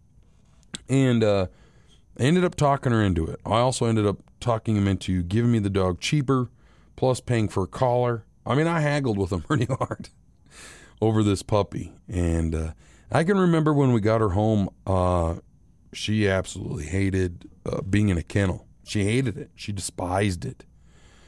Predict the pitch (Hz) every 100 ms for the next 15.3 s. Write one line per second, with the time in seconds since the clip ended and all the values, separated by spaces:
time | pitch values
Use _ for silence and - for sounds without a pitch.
0 | - 110 120 120 123 131 190 - 165 151
1 | 131 107 - 131 123 - 110 104 95 85
2 | - 92 90 127 160 143 127 110 95 82
3 | 90 85 - - - 98 85 95 98 101
4 | 104 113 127 156 156 - - 135 120 135
5 | 135 156 - - - - - - 107 113
6 | 113 117 120 - 180 165 156 185 135 -
7 | 110 104 131 - 131 107 113 117 107 -
8 | - 85 87 - - - 127 131 123 123
9 | 123 120 123 127 175 113 82 87 113 123
10 | - _ _ _ 110 113 113 110 104 -
11 | - - - - - - 131 117 127 120
12 | 127 147 123 113 107 90 87 107 117 -
13 | - 95 131 147 165 185 156 139 127 -
14 | 113 110 107 120 101 - 117 - 113 120
15 | 101 101